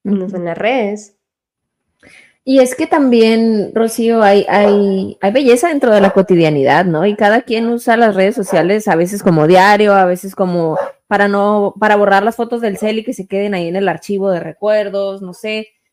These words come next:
Speaker 2: Y esto que comentaste ahorita me, me escribía mi papá incluso en Facebook, hay personas que suben hasta lo que se van a comer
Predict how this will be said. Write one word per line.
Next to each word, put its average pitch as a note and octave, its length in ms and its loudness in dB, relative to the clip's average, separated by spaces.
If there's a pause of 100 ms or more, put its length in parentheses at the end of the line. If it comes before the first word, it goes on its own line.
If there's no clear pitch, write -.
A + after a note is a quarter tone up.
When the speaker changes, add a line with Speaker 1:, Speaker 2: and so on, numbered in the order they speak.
(160)
Speaker 2:
Y G#3+ 160 -4
esto A3 180 -6
que C4 120 -10
comentaste G3 480 -4
ahorita G#3 280 -6
me, G3 200 -6
me F3 100 -8
escribía F#3+ 400 -4
mi G#3 140 -4
papá F3+ 260 -6
incluso F#3+ 380 -8
en G3 100 -12
Facebook, G3 360 -10
hay F#3+ 80 -6
personas G3+ 420 -10
que G#3 100 -12
suben G3 340 -6
hasta G3+ 200 -6
lo F3 120 -6
que F3 120 -8
se E3+ 100 -16
van F3 180 -12
a F#3+ 120 -10
comer F3 380 -8